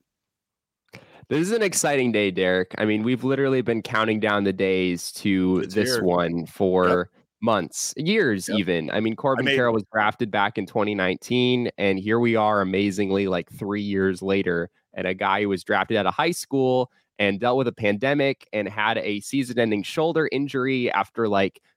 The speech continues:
Speaker 1: two weeks of his second season in the big leagues. Um, and somehow he's here with, like, six hundred professional plate appearances. It is remarkable what Corbin Carroll has done,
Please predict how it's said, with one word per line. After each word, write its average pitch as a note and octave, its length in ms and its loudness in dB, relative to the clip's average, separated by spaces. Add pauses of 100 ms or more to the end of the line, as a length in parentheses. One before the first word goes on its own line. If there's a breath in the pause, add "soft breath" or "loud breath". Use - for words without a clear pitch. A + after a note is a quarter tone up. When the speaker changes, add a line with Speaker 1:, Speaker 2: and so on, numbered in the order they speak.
(140)
Speaker 1:
two E3 220 0
weeks C#3+ 460 0
of A#2+ 140 0
his C3 160 0
second C3 360 0
season B2+ 440 -2
in A#2 80 0
the A2+ 80 0
big A2+ 200 0
leagues. A#2 460 0 (360 soft breath)
Um, G#2 500 2 (100)
and A2 220 0
somehow G#2+ 480 0
he's G2 260 -6
here G#2+ 480 2
with, F#2 240 -2
like, F#2+ 200 0
six - 320 -6
hundred G2+ 280 0
professional F#2+ 520 -2
plate E2+ 240 0
appearances. D2+ 640 -6
It G2+ 100 -2
is G2 180 -2
remarkable G#2 680 0
what F#2+ 140 0
Corbin F#2+ 360 -2
Carroll F#2+ 300 0
has F2+ 180 -6
done, A2 440 2